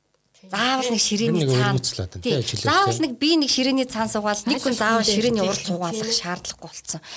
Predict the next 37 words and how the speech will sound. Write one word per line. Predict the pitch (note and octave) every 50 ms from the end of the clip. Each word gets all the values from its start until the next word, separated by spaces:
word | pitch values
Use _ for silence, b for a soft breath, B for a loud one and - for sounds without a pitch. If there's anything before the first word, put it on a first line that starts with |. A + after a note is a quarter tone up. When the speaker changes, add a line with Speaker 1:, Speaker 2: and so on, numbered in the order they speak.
| B B B B B -
Speaker 2:
Тий. | - G#3 G3
Тэгээд | A3+ C#4 D#4 E4 E4
сая | - - - D4+ D#4
нөгөө, | D4 C#4 C#4 C#4 B3 A3 B B B B B B B B
а, | - - E3 C#3 A2 - A2 G#2+ - -
корона | - A#3 C4 D4 D#4+ E4
гарсантай | D4+ - G#3 - - - B3+ B3 B3 A3+
холбоотой | G#3+ G#3 - - G#3+ G3+ - - G#3 F#3+ F#3+ B B B B B B B B _
бид | - G3+ - A3
нар | A#3 G#3+ F#3+
бас | - - -
нөгөө | F#3+ F3+ F3+ E3 - - - -
<clears throat> | A#3 A3+ G3 F#3 F#3
манай | F#3+ G#3+ B3 A#3+ A3+ G#3+
энэ | G#3 F#3+ - -
үйлчлэгээ | F#3+ G#3 - - - - G3+ F#3+
бас | F3 F3 - - -
нөгөө | F3 D#3+
алсын | E3+ - - - B3+ G#3+
зайнаас | G3+ F#3 F#3+ F3 - -
хүрх | - F#3+ - -
учраас | - - - G#3 A#3 B3+ - - B B B B B B B _
бизнесийн | - A#3 A#3 - C4 - C#4 B3+
байгууллагууд | A3 G#3 G3+ G3+ G3 G3 - - G3 F#3+ - B B B B B B B
заавал | - A3 A3+ C4 C4 -
корона | - - G3 G#3 A#3+ C4 C#4 C4 A#3+ A#3+
гэхгүйгээр | - - - - - B3 A3+ A3+ G3+ G3+
нөгөө | G3+ G3 G3+
бизнес | B3 B3+ - C4+ B3+ -
нь | - A#3 A3
ингээ | G3+ G3+
үргэлжилж | G3+ G#3+ A3 A#3 - - - - - C#4+
байгаа | B3+ B3 A3+
ийм | G#3+ A3 G#3 F3+ - -
юмнууд | - F#3+ G#3 G#3+ A3+ A3 A3+
байгаа | A3 - -
шүү | - -